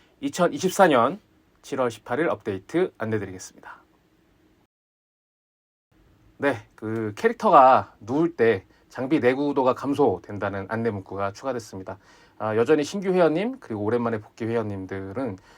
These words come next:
누웠을 때 장비 내구도가 감소하는지 모르는 분들이 많이 계시더라고요.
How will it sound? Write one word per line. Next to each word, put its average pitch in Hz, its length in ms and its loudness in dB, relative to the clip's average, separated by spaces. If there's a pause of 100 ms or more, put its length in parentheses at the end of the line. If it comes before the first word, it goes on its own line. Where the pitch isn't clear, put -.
(120)
누웠을 127 240 -4
때 127 80 -2
장비 120 320 -6
내구도가 107 380 -2
감소하는지 117 720 -4 (260)
모르는 131 360 -2
분들이 101 280 -8
많이 98 240 -6
계시더라고요. 95 600 -10